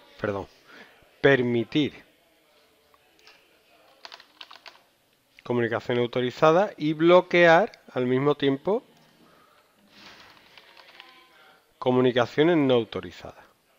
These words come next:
¿vale? O sea, por ejemplo, yo puedo poner un firewall para evitar que los niños se metan en ciertas páginas.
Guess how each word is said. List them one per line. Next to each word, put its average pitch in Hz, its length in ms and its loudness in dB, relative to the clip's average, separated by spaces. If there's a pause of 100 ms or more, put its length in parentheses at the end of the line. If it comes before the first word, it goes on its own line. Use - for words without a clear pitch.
(140)
¿vale? 160 300 -2 (1080)
O - 60 -20
sea, 127 140 2
por 113 160 -4
ejemplo, 123 500 0
yo 110 140 -10
puedo 123 180 -2
poner 127 220 0
un 131 80 -4
firewall 170 520 2 (260)
para 151 220 8
evitar 160 560 2 (300)
que 151 140 4
los 160 120 8
niños 151 300 2
se 143 100 -4
metan 131 280 0
en 127 80 -2
ciertas - 320 -10
páginas. 104 440 -8